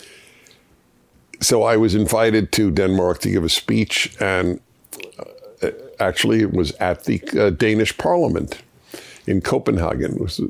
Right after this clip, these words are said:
it was not to the Parliament. I don't want to exaggerate, but a member of Parliament gave us one of the beautiful rooms there, and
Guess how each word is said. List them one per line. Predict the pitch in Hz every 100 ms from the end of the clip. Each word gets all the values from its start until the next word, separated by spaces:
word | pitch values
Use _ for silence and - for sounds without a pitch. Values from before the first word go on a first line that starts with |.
| -
it | 98
was | 90 87
not | 104 101 -
to | - 131
the | 107
Parliament. | - 92 76 78 - 80
I | - 76 80 80 - -
don't | 98 87
want | 85
to | 76 - _ _ _ _
exaggerate, | 82 - 98 92 82 76 73 85 _ - -
but | 92 - - - - - - - - -
a |
member | 101 120 127 117
of | 107 -
Parliament | 107 90 92 123 156 - - _ - 82
gave | 92 82
us | 82 -
one | 87
of | 85
the | 76
beautiful | 80 90 82 -
rooms | 73 80 85 80
there, | 104 113 143 - - -
and | - 80 80 85